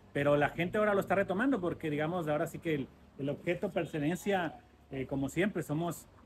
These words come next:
consumistas y nos gusta tener la estampita, el póster, el disco, algo que nos represente que tenemos un poco de propiedad del artista que nos gusta mucho, ¿no? Y en este caso, la calidad de sonido es diferente a, a otros formatos.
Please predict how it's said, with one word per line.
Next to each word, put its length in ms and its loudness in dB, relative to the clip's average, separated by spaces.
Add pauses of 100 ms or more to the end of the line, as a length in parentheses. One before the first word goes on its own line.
consumistas 720 -2
y 40 0
nos 160 0
gusta 220 -6
tener 320 -2 (280)
la 100 0
estampita, 560 0
el 80 0
póster, 500 -2 (260)
el 140 -4
disco, 500 -2 (300)
algo 240 2
que 80 -4
nos 140 0
represente 440 -4
que 80 -2
tenemos 300 -2
un 80 -2
poco 220 0
de 60 2
propiedad 340 -2
del 100 2
artista 340 -4
que 100 -6
nos 120 -6
gusta 540 -8
mucho, 340 -4
¿no? 160 -6
Y 60 -6
en 80 -4
este 180 -10
caso, 380 -4 (400)
la 140 -2
calidad 280 4
de 80 4
sonido 320 0
es 60 -2
diferente 420 -4
a, 280 -4
a 200 -8
otros 260 -8
formatos. 400 -6